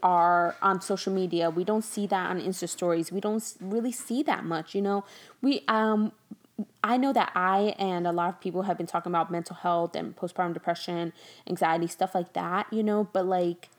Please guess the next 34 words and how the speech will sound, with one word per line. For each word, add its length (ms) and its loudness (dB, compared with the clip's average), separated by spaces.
having 340 4
a 60 4
breakdown 640 0
because 760 0
your 260 0
children 880 -2
are 120 0
just, 280 -6
like, 200 -2
flipping 560 -2
a 160 -6
shit 560 -2
and 340 -2
you 80 -4
don't 140 0
know 160 0
what 340 -4
the 80 -4
hell's 220 0
going 260 -2
on, 320 0
and 100 -2
you're 100 0
trying 440 -2
to 100 -4
be 160 2
positive 680 -2
so 500 0
bad, 340 4
and 120 2
you're 100 2
trying 360 0
to, 100 -4
like, 180 0